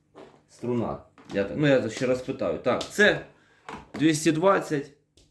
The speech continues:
а оця вилочка усюди. І все, користуйтесь. Виставля-, виставляється, можна, я його зафіксую на столі, допустим, струбцинами. Можна придумати, щоб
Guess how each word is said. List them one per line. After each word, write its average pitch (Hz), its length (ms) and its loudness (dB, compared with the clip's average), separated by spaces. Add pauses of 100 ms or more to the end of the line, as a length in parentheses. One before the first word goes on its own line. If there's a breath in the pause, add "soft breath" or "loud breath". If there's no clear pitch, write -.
(960)
а 139 160 -2
оця 151 320 2
вилочка 127 520 0 (1600)
усюди. 98 600 -6 (360)
І 127 100 -4
все, 202 420 -4 (120)
користуйтесь. 165 760 -6
Виставля-, 147 580 -2
виставляється, 143 680 0
можна, 113 360 -4 (400 soft breath)
я 123 120 -2
його 110 180 4
зафіксую 113 600 -2
на 107 140 0
столі, 147 380 -2
допустим, 123 520 -8 (1300)
струбцинами. 107 760 -2 (1300)
Можна 98 320 -6
придумати, 113 500 -2
щоб 90 140 -10